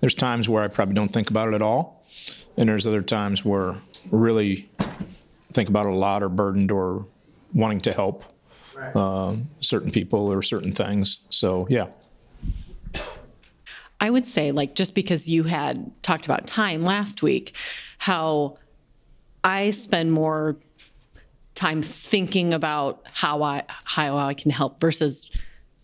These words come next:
Speaker 3: dealing with thinking about the money situation. Like, money seems to be more of, like,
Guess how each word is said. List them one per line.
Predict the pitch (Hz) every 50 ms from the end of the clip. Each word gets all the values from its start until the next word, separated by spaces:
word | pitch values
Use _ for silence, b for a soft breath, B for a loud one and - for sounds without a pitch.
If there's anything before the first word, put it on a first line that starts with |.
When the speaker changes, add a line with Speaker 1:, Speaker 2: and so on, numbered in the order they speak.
| _
Speaker 3:
dealing | - 190 170 165 156 151 143
with | 143 - -
thinking | 135 - 185 165 160 165
about | 151 143 135 135 -
the | 139
money | 143 143 143 151 156 160 165 165 156 151 120 135
situation. | 143 - - 160 147 - 147 139 - 156 160
Like, | 156 151 - - 180
money | 185 185 190 190 202 196
seems | 202 202 196 175 175 -
to | - -
be | 180 165
more | 160 156 156 151
of, | 143
like, | 147 143 135 -